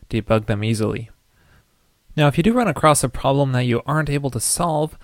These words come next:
uh, you can go to the Metric Foo Google group. That's probably the best place to post about the error message if you can't find, uh, existing threads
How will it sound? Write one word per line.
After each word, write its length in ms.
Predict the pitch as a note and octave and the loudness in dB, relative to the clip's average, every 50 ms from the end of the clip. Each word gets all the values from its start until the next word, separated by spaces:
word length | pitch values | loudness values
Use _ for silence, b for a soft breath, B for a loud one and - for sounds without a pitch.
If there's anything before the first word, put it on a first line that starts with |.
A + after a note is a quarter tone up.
| B B B B B | B B B B B
uh, 160 | C#3 C#3 C3+ C3+ C#3 | -2 0 0 0 0
you 100 | D3 D3 | 0 -2
can 200 | - D3+ C#3 B2+ | -4 -4 -4 0
go 120 | C#3 D3 | 0 0
to 80 | D3 C#3 | 0 0
the 120 | B2+ A2+ | -2 -2
Metric 340 | A#2 B2+ C3 - - C3 - | -2 -2 -2 -4 -4 -8 -6
Foo 240 | - - C3 B2+ A2+ | -4 -2 0 0 0
Google 320 | A#2+ C3+ C#3+ E3+ F3+ D#3+ | 0 -2 -2 -2 -2 -2
group. 280 | C#3 B2+ C#3 D3+ D3+ - | 0 0 0 0 0 -2
That's 180 | D3+ B2+ - | -6 -8 -4
probably 180 | - C3+ C3 A#2+ | -2 -2 -2 0
the 80 | A2+ | -2
best 340 | A2 - B2+ B2+ - - - | -2 -2 -4 -4 -4 -6 -8
place 380 | - - B2 A#2+ B2 A#2+ - - | -8 -8 -6 -4 -4 -4 -4 -6
to 320 | - - A#2+ A2 G#2+ G#2 - b b b b | -4 -2 -2 -2 -2 -4 -6 b b b b
post 300 | b - - C#3 - - | b 0 0 0 0 -2
about 320 | D3 C3 C#3 B2+ C3 B2+ - | -2 0 2 2 0 0 -2
the 300 | - B2 A#2 A2+ G#2+ - b b b b b | -4 -4 -2 -4 -4 -8 b b b b b
error 180 | b A#2+ A#2 A2+ | b -2 -2 -2
message 440 | A2+ G#2+ G2+ - A2+ G#2 - - | -2 -2 -2 -2 -4 -4 -4 -6
if 240 | - - A2 - - | -10 -8 -10 -12 -12
you 80 | - - | -14 -16
can't 340 | - - A#2+ A2 G#2 A2+ - | -10 -8 -6 -6 -6 -6 -8
find, 500 | - - G#2+ G2+ G2+ G2+ G2+ G2+ - - B B B B B B B | -8 -6 -6 -4 -4 -6 -6 -8 -10 -14 B B B B B B B
uh, 300 | - G#2 G2+ F#2+ F#2+ - | -6 -4 -2 -2 -2 -4
existing 500 | - G2+ G#2+ G#2 G#2 G2+ - - A2 G2 | -4 -6 -6 -6 -6 -4 -6 -6 -8 -8
threads 540 | G2 - - - G#2+ G2+ G2+ G2 - - - | -10 -10 -8 -6 -4 -4 -4 -6 -6 -10 -12